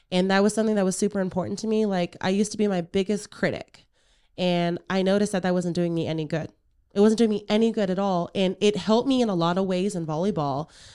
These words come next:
But in my life, like, what are you doing outside of volleyball talking to yourself like that? You know what I mean? Like, it's so hard to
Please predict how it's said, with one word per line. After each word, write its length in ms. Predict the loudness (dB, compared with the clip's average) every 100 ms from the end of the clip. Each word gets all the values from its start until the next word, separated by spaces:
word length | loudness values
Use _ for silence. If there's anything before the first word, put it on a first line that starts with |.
| -4
But 220 | -2 0
in 380 | 0 0 0 -2
my 140 | 0 2
life, 500 | 2 2 2 0 -2
like, 200 | -4 -2
what 340 | 0 4 4 2
are 140 | 0
you 180 | 2 0
doing 680 | 2 4 4 2 -2 -6 -12 _ _ _
outside 480 | -2 -2 0 0 2
of 120 | 2
volleyball 540 | 0 0 0 0 -2 -2
talking 320 | -2 -2 -2
to 60 | -6
yourself 280 | -8 -10
like 140 | -14 -14
that? 280 | -14 -16 _ -20 -20 -8
You 80 | 0
know 60 | 4
what 80 | 4
I 40 |
mean? 140 | 4
Like, 220 | 2 -2 0
it's 180 | -2 -2
so 600 | 0 4 6 6 6 2
hard 680 | -2 2 2 4 2 -2 -4
to 540 | -4 -2 0 0 -2